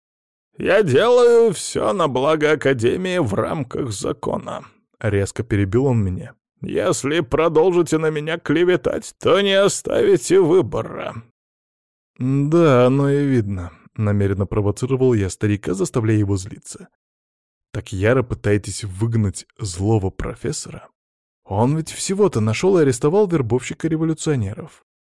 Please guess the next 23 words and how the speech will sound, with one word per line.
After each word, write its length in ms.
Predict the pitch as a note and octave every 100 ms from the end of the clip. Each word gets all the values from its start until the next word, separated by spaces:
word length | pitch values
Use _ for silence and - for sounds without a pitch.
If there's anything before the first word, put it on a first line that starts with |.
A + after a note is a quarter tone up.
| -
не 140 | G2+
дал 180 | G2+ G#2+
похитить 580 | - G2+ G#2 - G2+ G2+
двух 280 | F#2 F#2 -
студентов, 640 | G#2+ G2 A#2+ C#3+ - - _ _ _
рисковал 540 | - G#2 A2 D#3 G#3 A3+
здоровьем, 480 | F#3+ G3 F#3+ G3 F3+
чтобы 260 | - D3+
убить 400 | C#3 A#2 A#2+ -
террориста, 600 | - C3+ C3 A2+ D#3 -
и 120 | - A2+
спас 360 | - G#2+ F#2+
репутацию 680 | A#2 A#2 A#2+ G#2 - - -
Академии, 580 | A2 A2 F#2+ G2+ C#3+ F3
когда 340 | - C3+ B2+
его 220 | B2 B2+
имущество 560 | - C3 E3+ - - E3+
похитили 500 | - A#2+ D3+ - F3
прямо 400 | E3+ B2+ D3 F#3+
из-под 360 | E3+ - C3 A2+
носа 240 | A#2+ -
местных 460 | C3 G2 - - A2+
охранников. 640 | - D#3 B2 C3+ -